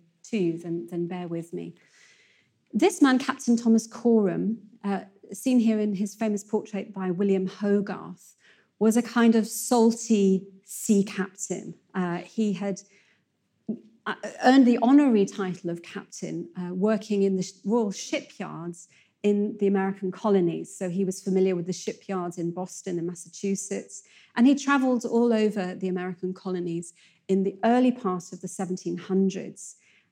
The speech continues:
He was very interested. He had an improving temperament. So he was always trying to make things better.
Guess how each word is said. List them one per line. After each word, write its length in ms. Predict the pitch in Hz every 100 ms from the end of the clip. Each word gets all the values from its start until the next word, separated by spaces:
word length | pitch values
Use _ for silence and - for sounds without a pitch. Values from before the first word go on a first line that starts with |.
| _ _
He 160 | 175
was 160 | 240 220
very 360 | 208 262 294 320
interested. 540 | 233 233 220 190 214
He 100 | 202
had 240 | 220 254
an 100 | 240
improving 840 | 226 220 - - 277 277 233 214 202
temperament. 720 | - 208 - 196 170 170 - _ _ _
So 140 | - 220
he 120 | 220
was 160 | 220 226
always 480 | 240 269 294 285
trying 200 | - 214
to 140 | 196 214
make 300 | 196 190 196
things 320 | - 190 175
better. 560 | - 185 - - -